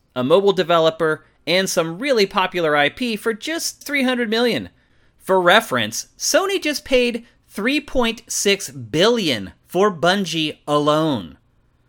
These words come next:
But when you really start digging into it,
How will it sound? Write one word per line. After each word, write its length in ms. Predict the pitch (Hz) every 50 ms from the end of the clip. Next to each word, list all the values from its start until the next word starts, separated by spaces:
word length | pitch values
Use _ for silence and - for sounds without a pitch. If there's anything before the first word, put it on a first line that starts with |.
| _ _ _ _ _ _ _ _ _ _ _ _
But 140 | - 208 180
when 120 | 196 202 208
you 120 | 208 202
really 460 | 190 233 311 349 349 320 269 220 175
start 380 | 156 - - 175 170 156 123 -
digging 300 | 160 156 131 135 131 139
into 420 | - 139 151 156 147 - 127 104
it, 200 | 98 92 90 -